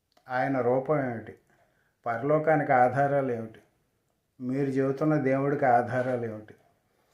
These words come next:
ఇవి ఏమైనా మాట్లాడి మీరు సమాధానం చెప్పి ఉంటే బాగుండేది.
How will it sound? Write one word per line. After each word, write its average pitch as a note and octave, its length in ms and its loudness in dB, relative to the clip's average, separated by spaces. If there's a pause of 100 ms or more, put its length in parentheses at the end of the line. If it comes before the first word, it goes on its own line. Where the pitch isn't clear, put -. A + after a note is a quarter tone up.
(460)
ఇవి D#3 220 0
ఏమైనా F3 840 4
మాట్లాడి D3+ 680 2
మీరు D#3+ 240 0
సమాధానం D3 720 0
చెప్పి B2+ 220 -4
ఉంటే B2+ 680 -2 (180)
బాగుండేది. G#2+ 560 -8